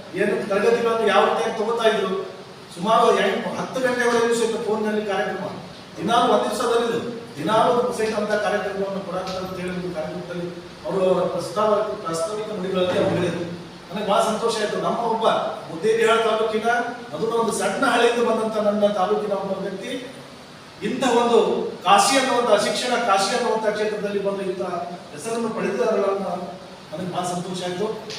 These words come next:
ಆಮೇಲೆ ಅವರಿಗೆ ನಾವು ಬೇಕಾದಾಗ ಅವ್ರು ನಾವು ಕುಂತು ಮಾತಾಡಿ ಇದೇ ರೀತಿಯಾಗಿ ಯಾವ ರೀತಿಯಾಗಿ ಬೇರೆ ಬೇರೆ ಸ್ಥಳಗಳಲ್ಲಿ ಇದ್ದು ನಾವು ಒಂದು ಉನ್ನತ ಹುದ್ದೆಯನ್ನು ಬಹಳ ಸದೃಢವಾಗಿ ನಿಭಾಯಿಸಿದಿರಿ.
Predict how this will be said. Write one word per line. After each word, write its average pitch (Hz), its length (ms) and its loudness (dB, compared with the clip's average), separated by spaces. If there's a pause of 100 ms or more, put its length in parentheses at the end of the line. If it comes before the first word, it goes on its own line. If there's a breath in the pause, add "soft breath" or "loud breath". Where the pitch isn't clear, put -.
(200)
ಆಮೇಲೆ 196 280 0
ಅವರಿಗೆ 185 260 2
ನಾವು 175 200 0
ಬೇಕಾದಾಗ 170 600 -2
ಅವ್ರು 175 440 -6
ನಾವು 175 300 -2
ಕುಂತು 175 640 -6
ಮಾತಾಡಿ 180 680 -2 (240)
ಇದೇ 208 140 2
ರೀತಿಯಾಗಿ 180 760 -2 (120)
ಯಾವ 165 200 2
ರೀತಿಯಾಗಿ 214 340 4 (440)
ಬೇರೆ 214 240 4
ಬೇರೆ 208 180 4
ಸ್ಥಳಗಳಲ್ಲಿ 202 600 2
ಇದ್ದು 180 500 -2
ನಾವು 185 240 2 (1000)
ಒಂದು 139 220 -8
ಉನ್ನತ 214 260 -2
ಹುದ್ದೆಯನ್ನು 190 760 0 (920)
ಬಹಳ 185 220 0
ಸದೃಢವಾಗಿ - 1040 4 (540)
ನಿಭಾಯಿಸಿದಿರಿ. 190 500 2